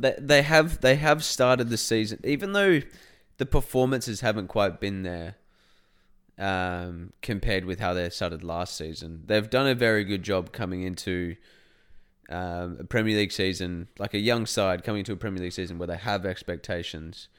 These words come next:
got the results where sometimes they didn't really deserve it. Like, n-, well, not that, but, you know, some, they didn't play their best and they still got the results. Um, so I just think there's a bit more belief and kind of chemistry about that Arsenal team that will sort of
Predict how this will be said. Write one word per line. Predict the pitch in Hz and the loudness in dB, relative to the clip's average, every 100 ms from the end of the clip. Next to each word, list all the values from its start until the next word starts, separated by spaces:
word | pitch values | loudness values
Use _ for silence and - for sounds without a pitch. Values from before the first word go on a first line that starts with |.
| _ _ _ - | _ _ _ -4
got | 113 - | -2 -2
the | 101 | -4
results | 95 95 92 90 - - - - _ _ _ - | -4 0 -2 -2 -8 -10 -10 -14 _ _ _ -8
where | 101 95 95 92 | -2 2 2 0
sometimes | - 107 98 101 92 | -2 -4 -4 -4 -4
they | 92 | -4
didn't | 90 85 | -6 -8
really | 90 87 | -8 -8
deserve | - 80 87 104 | -10 -10 -6 -6
it. | 147 - _ _ _ - | -8 -12 _ _ _ -10
Like, | 85 80 - - | -8 -8 -10 -12
n-, | 131 _ | -12 _
well, | 131 131 | -4 -2
not | 151 147 98 | 0 -2 0
that, | 92 90 | 0 0
but, | 104 | -4
you | 101 | -2
know, | 90 | -4
some, | 92 117 | -4 -4
they | 101 113 | -2 -4
didn't | 110 127 113 | -4 -4 -6
play | - 98 | -2 -2
their | 87 85 | -2 -4
best | 87 80 - | -6 -8 -8
and | 87 | -8
they | 87 | -8
still | - 92 | -6 -6
got | 85 80 | -6 -8
the | 85 | -8
results. | 85 87 107 - - - - - - - - - | -8 -6 -6 -6 -14 -16 -20 -20 -20 -20 -20 -4
Um, | 92 92 90 85 | 0 0 -2 -2
so | 107 | 2
I | 104 | 2
just | 104 - | 2 -4
think | 117 | -4
there's | 117 | -4
a | 92 | -2
bit | 101 | -4
more | 104 98 95 90 87 | -2 -2 -2 -2 -2
belief | 98 92 92 92 - | -2 -2 -2 -4 -8
and | 87 85 85 | -10 -10 -6
kind | 90 90 | -6 -6
of | 82 - - - | -8 -12 -16 -10
chemistry | 107 95 90 - 87 87 82 - - - - | -6 -4 -6 -6 -6 -4 -8 -14 -20 -18 -6
about | 95 92 92 | -2 -2 0
that | 90 | 0
Arsenal | 87 87 90 85 | 0 -4 -6 -10
team | - 85 82 80 | -8 -10 -10 -12
that | 85 80 | -12 -12
will | 82 | -12
sort | - 85 | -10 -8
of | 82 85 | -8 -12